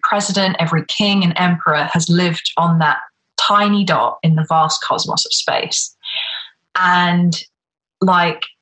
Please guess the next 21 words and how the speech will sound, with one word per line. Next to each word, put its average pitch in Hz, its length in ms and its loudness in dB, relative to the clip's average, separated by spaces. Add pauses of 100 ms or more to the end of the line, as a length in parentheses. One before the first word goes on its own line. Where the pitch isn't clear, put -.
(360)
it 202 180 -6
just 247 480 0
put - 300 0
all 208 280 4
of 220 140 -4
my 202 140 2
life, 170 480 0
all 214 160 4
of 233 100 -4
my 196 100 2
feelings 247 500 0
about 175 260 0
human 208 240 2
life 170 260 0
into 165 200 2
perspective, - 600 -4 (720)
because 190 680 0 (1700)
I, 240 600 0 (180)
like, 208 380 -2 (140)
in 254 260 0 (220)
that, 220 280 0